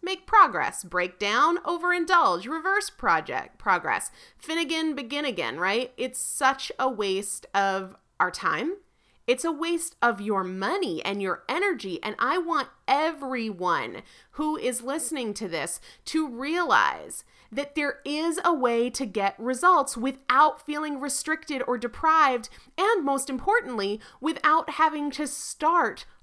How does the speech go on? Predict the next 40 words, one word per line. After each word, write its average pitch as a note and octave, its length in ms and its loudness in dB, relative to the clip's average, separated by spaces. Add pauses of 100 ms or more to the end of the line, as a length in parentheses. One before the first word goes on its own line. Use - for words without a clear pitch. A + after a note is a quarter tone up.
over G#3+ 640 2
and A3 140 0
over G3+ 540 -2
and G#3+ 220 -2
over G3 500 -2
and B3 220 -2
over D4+ 380 2
again. F#3 280 -2 (300)
I B3+ 160 6
want B3+ 500 -2
you G3+ 420 -2 (240)
to C#4 180 0
achieve B3 360 -4
your A#3 120 -4
goals, G3 580 -2
right? A3+ 320 -2 (560)
But B3 140 2
I A#3 80 6
want A#3+ 360 2
you D4+ 120 0
to B3+ 180 -6
do A#3+ 320 0
so F#3 340 0
for A#3 220 0
maybe B3 240 -2
the A3 100 0
first E4+ 400 0
time C4+ 260 -2
ever A#3 420 2 (280)
in D4+ 140 0
a D#4+ 80 0
way E4 240 2
where D#4 140 0
you C#4+ 160 -2
don't C#4+ 260 2
have D#4+ 280 6
to B3+ 280 -4
achieve A3 300 -6
them A#3+ 140 -2
again B3 440 -4